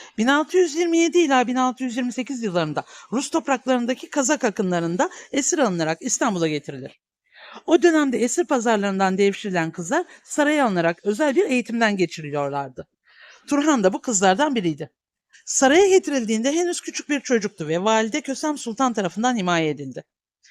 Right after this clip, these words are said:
Kösem Sultan onun güzelliğini ve zekasını fark edince onu oğlu Sultan İbrahim'le tanıştırmaya karar verdi. Turhan sarayda eğitimini tamamladıktan sonra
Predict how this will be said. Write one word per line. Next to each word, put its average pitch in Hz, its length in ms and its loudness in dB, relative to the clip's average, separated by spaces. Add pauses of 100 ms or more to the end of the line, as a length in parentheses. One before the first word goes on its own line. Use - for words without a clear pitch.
(320)
Kösem 294 360 0
Sultan 285 380 -4
onun 226 300 -2
güzelliğini 190 680 0
ve 147 140 -6
zekasını 196 560 -4
fark 214 280 -2
edince 165 380 -4 (300)
onu 277 180 0
oğlu 294 260 0
Sultan 277 340 -2
İbrahim'le 254 440 2
tanıştırmaya 208 580 -2
karar 147 320 -2
verdi. 139 320 -12 (1900)
Turhan 269 320 2
sarayda 311 460 0
eğitimini 294 420 -2
tamamladıktan 277 640 0
sonra 170 300 -4